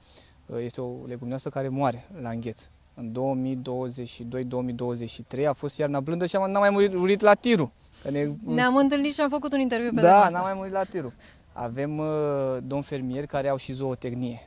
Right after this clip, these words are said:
Speaker 1: pe zonă și cultivă mazăre. Reușim, uh, și acolo, dar acolo avem, uh, domnii fermieri au făcut investiții și în utilaje pe măsură. Deci efectuăm dezmiriștire concomitent cu semănatul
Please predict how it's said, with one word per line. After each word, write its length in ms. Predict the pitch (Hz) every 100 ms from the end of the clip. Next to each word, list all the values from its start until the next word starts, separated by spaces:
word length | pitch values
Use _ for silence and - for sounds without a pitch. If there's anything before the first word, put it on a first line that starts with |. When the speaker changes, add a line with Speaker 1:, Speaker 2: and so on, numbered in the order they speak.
| -
Speaker 1:
pe 120 | 127
zonă 300 | 113 117 123
și 120 | 123
cultivă 360 | - 117 127 127
mazăre. 440 | 120 120 113 - - - - - - - - - - - 220 -
Reușim, 580 | 143 135 135 - 175 147
uh, 320 | 123 113 110 113
și 340 | - 135 131
acolo, 400 | 120 113 131 143
dar 180 | 143 139
acolo 260 | 131 147
avem, 180 | 147 135 -
uh, 260 | 135 131 123
domnii 240 | 131 139
fermieri 340 | 131 123 131
au 80 | 135
făcut 240 | 123 131 131
investiții 400 | 131 123 131 131
și 100 | 135
în 60 |
utilaje 440 | 131 - 120 120 120
pe 100 | 117
măsură. 400 | 117 - 113 - - - - - - - - - -
Deci 220 | 120 -
efectuăm 600 | 123 120 - 135 147 147 - -
dezmiriștire 1120 | - 135 143 147 156 156 - 139 131 120 131 - - - - - - -
concomitent 720 | 165 170 170 160 143 170 175
cu 120 | 160
semănatul 580 | 165 156 160 160 160